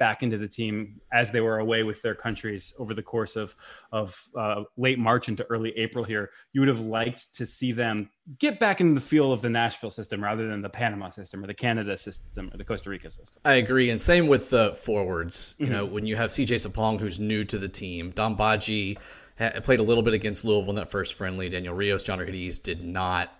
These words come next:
Speaker 2: at all. Just a little bit of time for Abu Danladi, but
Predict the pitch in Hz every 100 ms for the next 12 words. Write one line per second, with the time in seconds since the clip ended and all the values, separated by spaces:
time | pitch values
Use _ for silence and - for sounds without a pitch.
0 | _ 87 85 104 117 113 107 101 - -
1 | 92 101 104 104 - 104 92 - 98 98
2 | 98 90 87 87 113 113 104 95 - -
3 | 123 135 95 -